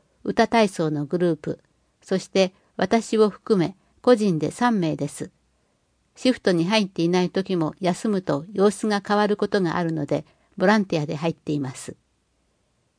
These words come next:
問い、どんな効果が？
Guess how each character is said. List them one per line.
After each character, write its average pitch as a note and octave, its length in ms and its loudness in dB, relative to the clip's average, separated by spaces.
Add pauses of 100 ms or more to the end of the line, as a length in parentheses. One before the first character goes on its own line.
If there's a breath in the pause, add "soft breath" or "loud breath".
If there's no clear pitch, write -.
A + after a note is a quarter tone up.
(480)
問 G3+ 160 2
い、 - 120 -6 (480)
ど B3+ 200 4
ん A#3+ 80 4
な F#3 100 0
効 F3+ 220 2
果 C#3+ 160 -4
が？ F#3 240 -6